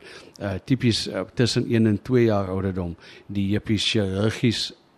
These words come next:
in die sockets of in die plek van die socket gaan sit, sodat daai heupe kan ontwikkel, en dan is daar ook chirurgiese prosedure om 'n socket te bou of om die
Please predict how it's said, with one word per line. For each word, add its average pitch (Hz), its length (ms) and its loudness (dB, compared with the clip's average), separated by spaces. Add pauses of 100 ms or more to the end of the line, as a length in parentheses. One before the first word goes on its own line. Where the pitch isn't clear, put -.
in 107 120 -2
die 101 120 0
sockets 110 500 0
of 92 160 -6
in 113 80 0
die 104 200 0
plek 135 260 0
van 110 140 -2
die 101 120 0
socket 98 400 -2
gaan 92 240 -4
sit, 92 240 -2 (580)
sodat 123 520 6
daai 95 260 4
heupe 98 300 -2 (100)
kan 139 240 6
ontwikkel, 110 640 4 (440)
en 101 160 0
dan 101 200 4
is 104 80 4
daar 117 160 4
ook 110 180 2
chirurgiese 101 560 -2
prosedure 95 800 -2 (420)
om 101 220 0
'n 92 60 -4
socket 104 500 -2
te 98 100 2
bou 98 460 4
of - 140 -8
om 95 100 -2
die 87 120 -4